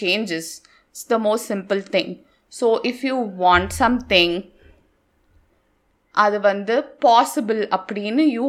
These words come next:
have to start believing it first.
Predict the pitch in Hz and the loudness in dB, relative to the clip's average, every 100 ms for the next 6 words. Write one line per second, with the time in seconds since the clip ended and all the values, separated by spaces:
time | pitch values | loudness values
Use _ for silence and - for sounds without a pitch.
0 | 262 240 - 285 277 - 196 185 202 - | 0 0 -2 -6 -6 -2 2 2 2 -4
1 | 185 214 214 220 208 214 208 - 196 208 | -8 -6 -6 -6 -4 -6 -6 -6 -4 -4
2 | 214 - _ _ _ - 196 160 - - | -6 -20 _ _ _ 2 4 4 0 -14
3 | - | -20